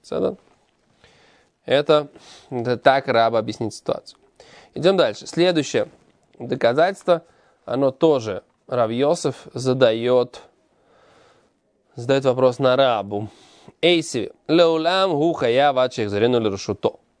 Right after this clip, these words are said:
Всегда он обязан, пока не вернет ее на место,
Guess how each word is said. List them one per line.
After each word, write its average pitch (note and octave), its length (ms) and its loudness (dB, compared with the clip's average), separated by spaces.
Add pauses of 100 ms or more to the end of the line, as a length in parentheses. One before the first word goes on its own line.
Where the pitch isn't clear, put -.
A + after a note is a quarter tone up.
(880)
Всегда D#3 580 -2
он C#3 160 -4
обязан, D3 580 -2
пока D3+ 320 -2
не D3+ 100 -2
вернет B2+ 500 -2
ее A#2+ 460 0 (100)
на B2 280 0
место, A#2+ 600 -4